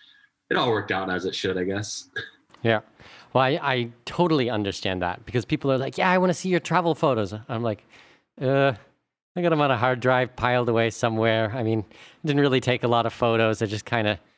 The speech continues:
Speaker 2: saw a lot of stuff. And then, I mean, it's mine. Like, it's, it's in my head. It's in my heart.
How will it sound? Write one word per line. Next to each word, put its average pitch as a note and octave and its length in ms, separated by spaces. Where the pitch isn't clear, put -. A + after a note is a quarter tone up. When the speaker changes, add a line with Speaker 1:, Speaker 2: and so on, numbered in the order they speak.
Speaker 2:
saw A2+ 380
a G#2 60
lot G#2+ 160
of G#2+ 80
stuff. - 460
And G2+ 160
then, G2 320
I G#2 80
mean, G2+ 240
it's - 160
mine. B2+ 340
Like, G#2 200
it's, - 160
it's C3 160
in B2 120
my A#2+ 140
head. G#2+ 220
It's - 160
in G#2+ 100
my G#2 140
heart. G2+ 400